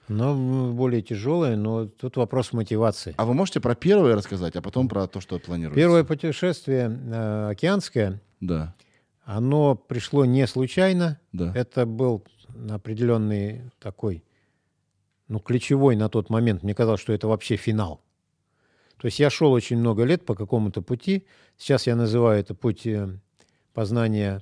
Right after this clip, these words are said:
Speaker 1: планеты через вхождение в природу.
Speaker 2: Мгм.
Speaker 1: Много лет, тридцать пять лет сплава по горным рекам, и это очень было важно,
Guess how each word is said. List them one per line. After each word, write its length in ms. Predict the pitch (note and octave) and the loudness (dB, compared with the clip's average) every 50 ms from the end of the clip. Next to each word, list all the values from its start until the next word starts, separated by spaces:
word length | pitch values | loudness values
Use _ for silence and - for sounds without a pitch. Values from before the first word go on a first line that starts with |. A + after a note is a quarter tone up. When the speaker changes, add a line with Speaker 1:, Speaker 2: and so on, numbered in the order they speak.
| _ _ - | _ _ -4
Speaker 1:
планеты 420 | - A#2 C3 E3+ G3 F3+ - G#2 | -2 -2 0 0 -2 -2 -4 -8
через 300 | - - - C#3 D3 C3+ | -6 -2 -2 -2 -2 -2
вхождение 480 | - - A2 G2 E2 F2+ A2 A#2 A#2+ A2+ | -4 -6 -6 -4 -2 -2 -2 0 0 -2
в 80 | - | -4
природу. 480 | - - A2 G#2+ F#2+ F2+ D#2+ D2 F2 - | -4 -2 -2 0 0 -2 -6 -8 -12 -14
Speaker 2:
Мгм. 260 | - G2 F#2+ A#2 C#3 - _ _ _ _ _ _ _ _ _ _ _ - | -12 -10 -10 -10 -10 -12 _ _ _ _ _ _ _ _ _ _ _ -4
Speaker 1:
Много 340 | A2 B2 D#3 E3+ D3 B2 C3 | 0 2 4 4 4 6 6
лет, 180 | C3 B2 - - | 6 4 2 2
тридцать 300 | - A2+ A#2+ - - - | -2 -4 -4 -4 -4 -4
пять 180 | - A#2 G#2 - | -2 -2 -2 0
лет 200 | A2+ G#2+ F#2+ - | -2 -2 -2 -4
сплава 320 | - - A2 G#2 G2+ F#2+ | -4 0 0 2 2 0
по 120 | - G#2+ | -2 -2
горным 300 | G2 G#2+ A2+ A2 A#2 B2+ | 0 0 2 2 2 2
рекам, 340 | C#3+ D#3+ F3+ F3 - D3+ C#3 | 2 2 0 0 -2 -4 -4
и 140 | C3+ C#3+ B2+ | -4 -4 -2
это 220 | A#2+ A#2 G#2+ - | -2 -2 0 -2
очень 260 | A2 G#2+ - - A2 G#2 | -4 -4 -2 -2 -2 0
было 220 | G#2+ A2 A2 A#2 | 0 2 2 2
важно, 400 | C3+ F3+ F#3+ D#3+ E3+ D#3+ C#3+ - | 2 2 2 2 0 -2 -2 -4